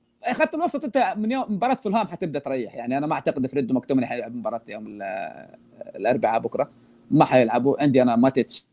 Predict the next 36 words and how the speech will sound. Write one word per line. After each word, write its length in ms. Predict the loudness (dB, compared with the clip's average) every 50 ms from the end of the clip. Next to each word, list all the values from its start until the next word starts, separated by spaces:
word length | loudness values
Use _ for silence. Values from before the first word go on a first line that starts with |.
| -10 -10
أوكي، 280 | -10 -6 0 0 0 2
خلاص، 460 | 2 2 2 2 2 0 -4 -8 -6
آه، 280 | -4 -4 -4 -6 -8 -12 _ _ _ _ _ _ -8 -2
عندي 260 | 2 2 4 4 4
بوجبا، 320 | 4 4 4 4 4 4 4
عندي، 220 | 6 4 4 4
يعني 240 | 2 2 0 0 0
ما، 180 | 2 0 2 4
ما 120 | 4 4
أحتاج 360 | 4 4 2 2 2 2 2 0
ألعب 360 | -2 -2 -2 -4 -6 -6 -6
بال-، 220 | -6 -6 -4 -6
حتى 300 | -6 -2 -2 -2 -2 -2
فان 180 | -2 -2 -2 0
دي 80 | 0
بيك 160 | -2 -2 -4 -2 -2
ممكن 300 | 0 0 0 0 -2 -4
يلقى 200 | -4 -4 -4 -4
فرصة 440 | -4 -4 -6 -4 -4 -4 -4 -4 -6
مع 160 | -10 -14 -12
فولهام. 320 | -10 -8 -6 -6 -6 -6 -8 -12 _ _ _ _ _ _ _ _ _ _ _ _ _ _ _ 4
وممكن 340 | 8 10 10 10 10 8 8
يلقاها 220 | 8 8 8 6
مع 140 | 6 4 0
ليفربول. 460 | -2 -2 -4 -4 -4 -4 -4 -6 -6 -8 _ _ _ _ _ -6
في 60 | -2
النهاية 300 | 2 4 6 6 6 6
أنا 100 | 4 2
بالنسبة 480 | -2 -4 -4 -4 -2 -4 -4 -4 -4 -2
لي 140 | 0 0
الدوري 420 | -2 -2 -2 -2 -2 0 -2 -4 -6 -6 -10 -10 -10 _ -4
لا 200 | -2 0 0 0
للتعثر، 580 | -2 -4 -2 0 2 2 2 0 _ -10 -10
مباريات 540 | -10 -8 -8 -6 -2 0 0 0 0 -4 _
في 80 | -10 -8
المتناول 680 | -8 -6 -6 -4 -4 -4 -4 -2 -2 -2 -4 -4 -6